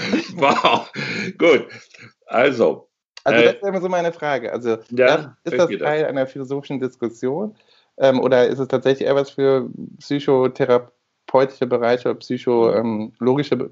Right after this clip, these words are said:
Speaker 2: ähm, ähm, Bereiche? Und, ähm, und glaubst du sozusagen, dass das grundlegend, äh, ist
Speaker 1: Also,
Speaker 2: für Leute?
Speaker 1: ich glaube, du hast recht. Äh,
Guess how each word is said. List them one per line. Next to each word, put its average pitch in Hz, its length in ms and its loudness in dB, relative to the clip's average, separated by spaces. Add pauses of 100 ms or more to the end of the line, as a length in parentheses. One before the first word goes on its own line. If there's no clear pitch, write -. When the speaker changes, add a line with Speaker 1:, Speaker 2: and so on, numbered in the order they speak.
Speaker 2:
ähm, 117 460 -4 (140)
ähm, 117 340 -4
Bereiche? 120 380 2
Und, 139 380 4
ähm, 127 460 2 (960)
und 131 160 0
glaubst 131 300 2
du 160 60 0
sozusagen, 131 360 0
dass 120 100 -2
das 127 180 -4 (200)
grundlegend, 110 720 -2 (1160)
äh, 90 120 -14 (180)
ist - 80 -10
Speaker 1:
Also, 123 540 2 (100)
Speaker 2:
für 117 100 -8
Leute? 110 380 -10 (1800)
Speaker 1:
ich 127 120 -10
glaube, 165 220 2
du 151 120 2
hast 165 220 0
recht. - 400 -4 (360)
Äh, 110 280 -2